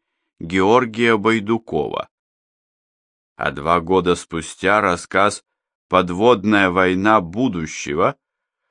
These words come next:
опубликовал известный инженер-экспериментатор Гроховский.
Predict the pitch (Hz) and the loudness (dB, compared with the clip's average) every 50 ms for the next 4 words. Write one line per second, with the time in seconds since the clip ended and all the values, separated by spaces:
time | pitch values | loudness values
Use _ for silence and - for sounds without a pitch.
0 | _ - 95 95 107 110 104 113 113 110 - 113 104 113 143 165 165 - - _ | _ -4 -4 -2 0 0 2 2 0 2 2 2 2 4 4 4 2 0 -2 _
1 | - 113 110 101 104 104 120 147 165 156 - - 156 151 151 - 117 113 98 110 | -4 -4 -2 -2 -2 0 0 0 0 0 -2 -2 -2 0 0 0 0 0 0 0
2 | 113 110 110 120 123 120 - - - 101 95 - - - 95 90 90 87 87 85 | 0 0 2 2 2 0 -2 -4 -4 -6 -6 -6 -6 -4 -2 0 0 0 0 -2
3 | 85 - - 107 110 - - 110 104 95 82 92 98 104 - - - 101 90 78 | -2 -2 -2 -2 0 0 -2 -4 -4 -4 -2 -2 -2 -2 -2 -4 -4 -4 -4 -4
4 | - - - - - - - - - | -6 -10 -20 -20 -16 -14 -14 -14 -14